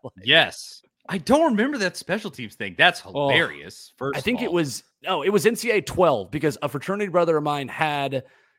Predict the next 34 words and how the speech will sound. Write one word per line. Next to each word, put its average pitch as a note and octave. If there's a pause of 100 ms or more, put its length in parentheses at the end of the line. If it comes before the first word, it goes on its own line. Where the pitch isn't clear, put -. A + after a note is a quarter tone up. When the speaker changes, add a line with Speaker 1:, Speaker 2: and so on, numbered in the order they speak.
(160)
Speaker 1:
an C3+
Xbox E3
three D#3+
sixty, C#3+
and B2
he F#3+
had D#3+
that E3+
version B2+
for C#3+
whatever C#3
reason. A2+ (500)
And D3
we D3
brought D#3
it D#3
out D3
in C3+
our C3
house B2+
once, A2
and C3+
everyone's C3
like, B2
"Where D3+
in C#4+
the A3
world E3
did A#2
you A#2
find B2+
this?" -
Like, B2
how? G3+